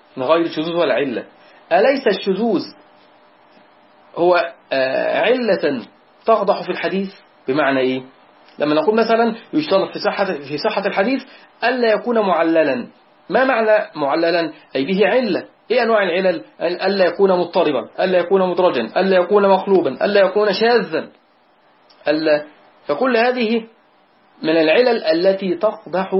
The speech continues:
في صحة الحديث. فلما خص الشذوذ بالذكر؟ الجواب، يا جماعة، ليه تأخير في الدخول يا جماعة؟ احنا قلنا ال-، ال-، ال-، الدرس بيب-، بيبدأ الساعة، الساعة العاشرة،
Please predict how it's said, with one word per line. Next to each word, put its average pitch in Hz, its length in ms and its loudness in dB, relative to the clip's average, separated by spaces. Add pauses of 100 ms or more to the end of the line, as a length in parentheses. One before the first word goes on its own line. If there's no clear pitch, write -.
(160)
في - 100 -4
صحة 156 380 -6
الحديث. - 360 -12 (300)
فلما 269 380 4
خص 262 360 -2 (600)
الشذوذ 196 400 -4
بالذكر؟ 156 680 0 (1900)
الجواب، 156 520 0 (1800)
يا 143 60 -2
جماعة، 165 200 0
ليه 196 100 0
تأخير - 260 -6
في 151 60 -16
الدخول 127 300 -8
يا 117 60 -6
جماعة؟ 110 240 -10 (680)
احنا 143 180 -4
قلنا 170 380 0
ال-، 127 140 -8
ال-، 113 120 -8
ال-، 110 240 -8
الدرس 127 420 -2
بيب-، 160 140 -6
بيبدأ 160 320 -2
الساعة، 131 640 -2
الساعة 147 340 0
العاشرة، 113 460 -2